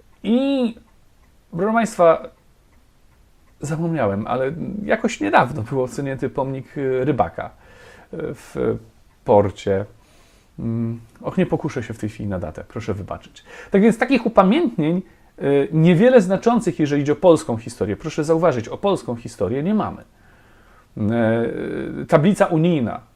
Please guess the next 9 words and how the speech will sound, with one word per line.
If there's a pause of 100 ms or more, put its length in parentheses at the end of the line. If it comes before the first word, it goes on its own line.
(140)
e,
informująca
o
wstąpieniu
Polski
do
Unii,
e,
Europejskiej.